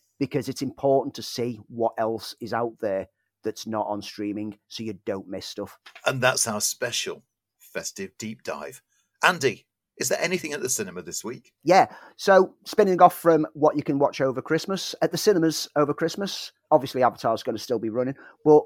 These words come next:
Speaker 1: I Wanna Dance with Somebody gets released.
Speaker 2: It's, it's an odd time to release it, especially in light of Avatar, but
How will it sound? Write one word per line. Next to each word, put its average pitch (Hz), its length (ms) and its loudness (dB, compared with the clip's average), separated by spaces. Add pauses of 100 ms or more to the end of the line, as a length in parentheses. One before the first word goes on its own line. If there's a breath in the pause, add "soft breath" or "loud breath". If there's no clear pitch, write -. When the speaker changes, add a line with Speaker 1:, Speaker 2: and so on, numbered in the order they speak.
(180)
Speaker 1:
I 165 140 10
Wanna 165 200 6
Dance 156 280 2
with 151 80 -4
Somebody 160 500 0 (220)
gets 156 220 0
released. 165 540 -6 (200)
Speaker 2:
It's, 131 220 -14
it's 131 160 -6
an 127 120 -2
odd 160 220 0
time 156 220 -4
to - 120 -10
release 143 380 -10
it, 131 200 -8
especially - 920 -8
in 110 200 -8
light 104 420 -8
of 98 420 -8 (160)
Avatar, 92 680 -10
but 98 220 -6